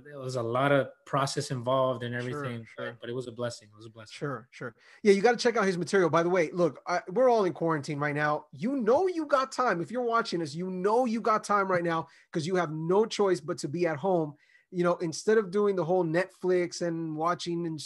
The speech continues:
Speaker 2: and, and streaming and, and binge watching. How about you binge watch some of the stuff Gio has going on, some of the stuff my church has going on, some of the stuff a bunch of people have going on, because you can do that. And you can always binge watch our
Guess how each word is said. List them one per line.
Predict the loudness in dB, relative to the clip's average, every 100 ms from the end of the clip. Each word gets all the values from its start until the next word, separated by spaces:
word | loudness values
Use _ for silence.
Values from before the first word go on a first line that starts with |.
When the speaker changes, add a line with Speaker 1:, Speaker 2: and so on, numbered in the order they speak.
| -8
Speaker 2:
and, | -8 -6
and | -8 -10
streaming | -6 -4 -2 -2 -2
and, | -4 -8 _ -12
and | -10 -2
binge | 0 0
watching. | 2 2 2 -2 -4 -4 _ _ _ -4
How | -2
about | 0 -2
you | 0
binge | 2 2 2 0
watch | 2 2 0 -6 -14 _
some | -6 -2 -2
of |
the | -2
stuff | -2 -4 -4
Gio | 0 2 2
has | 2 -2
going | 0 2 4
on, | 4 2
some | -2 -8
of | -8
the | -8
stuff | -8 -8
my | -6 -6 -6
church | -6 -6 -6
has | -4
going | -2 0 2
on, | 0 0
some | -4
of | -6
the |
stuff | -4 -6 -6
a | -12 -6
bunch | -6 -6
of | -8
people | -6 -2
have | -2 -2
going | -4 -2
on, | -2 -4
because | -6 -10 -8
you | -8
can | -8 -6
do | -4
that. | -4 -6 -10 _ _ 0
And | 2 2 0 -8 _ _
you | -8
can | -2
always | 0 0 -4
binge | -6 -4
watch | -2 -2 -4 -14 _
our | -2 0 0 -4